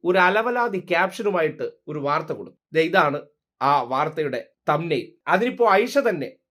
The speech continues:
നേരിട്ട് ഒരു മറുപടി കൊടുത്തിരിക്കുകയാണ്. ഈ അടുത്ത ദിവസമാണ് ഐഷയും ലക്ഷദ്വീപിലെ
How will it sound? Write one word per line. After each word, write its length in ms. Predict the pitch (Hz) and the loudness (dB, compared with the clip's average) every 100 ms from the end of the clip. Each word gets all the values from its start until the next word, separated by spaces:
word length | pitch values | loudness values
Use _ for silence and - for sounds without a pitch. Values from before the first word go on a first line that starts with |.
| - | -10
നേരിട്ട് 540 | 160 185 226 226 - - 165 | 0 2 2 0 -4 -10 -6
ഒരു 120 | 170 | -4
മറുപടി 380 | 156 165 190 180 | -2 0 0 -2
കൊടുത്തിരിക്കുകയാണ്. 640 | 151 131 117 101 104 104 - _ | -4 -8 -12 -14 -16 -16 -20 _
ഈ 40 | 175 | 6
അടുത്ത 260 | 170 180 | 6 6
ദിവസമാണ് 580 | 190 202 190 170 131 175 - _ _ - | 6 6 6 6 6 2 -8 _ _ -2
ഐഷയും 500 | 151 190 190 220 190 - _ 156 | 4 4 4 4 2 0 _ 0
ലക്ഷദ്വീപിലെ 640 | 185 254 233 247 226 233 | 2 4 2 2 6 6